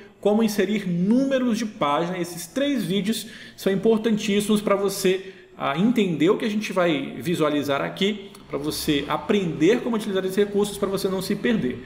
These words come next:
Como eu mencionei, é um tutorial um pouquinho avançado, exige conhecimento prévio nessas funcionalidades que eu acabei de mencionar. E a primeira coisa que eu fiz aqui,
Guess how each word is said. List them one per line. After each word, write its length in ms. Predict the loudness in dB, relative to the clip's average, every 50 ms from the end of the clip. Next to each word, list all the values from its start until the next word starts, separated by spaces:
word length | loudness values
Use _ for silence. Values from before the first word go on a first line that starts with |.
| -16 -18 -18 -20 -18 -10
Como 160 | -4 0 2
eu 40 | 2
mencionei, 500 | 2 2 2 2 2 2 4 4 4 4
é 60 | 2
um 100 | 2 0
tutorial 480 | -2 -2 0 0 2 2 2 2 0 -2
um 60 | -4
pouquinho 440 | -6 -8 -10 -10 -10 -10 -8 -6 -4
avançado, 880 | -4 -4 -4 -4 -6 -6 -6 -6 -4 -2 0 0 0 0 0 -2 -2 2
exige 540 | 2 4 4 2 0 -2 -2 -2 -2 -2 -2
conhecimento 560 | -4 -4 -4 -4 -4 -6 -6 -6 -8 -6 -6
prévio 460 | -2 0 2 4 4 2 0 -2 -6 -10 -14 -18 -20 -20 -16 -10
nessas 460 | -6 -2 -2 -2 -2 -2 -4 -6 -4
funcionalidades 640 | -4 -6 -4 -2 -2 -2 0 0 0 0 0 -4 -4
que 80 | -2
eu 80 | -2 -2
acabei 400 | 0 0 -2 -2 -2 -2 -4 -4
de 120 | -4 -6
mencionar. 760 | -6 -6 -6 -6 -6 -6 -4 -4 -2 -2 -4 -8 -12 -16 -20 -20 -20 -16 -14 -14 -12 -14 -4 0
E 60 | 0
a 40 | 2
primeira 280 | 2 2 2 2 2 2
coisa 260 | 2 0 0 0 0
que 80 | 0
eu 80 | -2 -2
fiz 400 | -2 -2 0 2 2 4 4 2
aqui, 640 | -2 -4 -4 -2 2 2 2 2 0 -4 -8 -16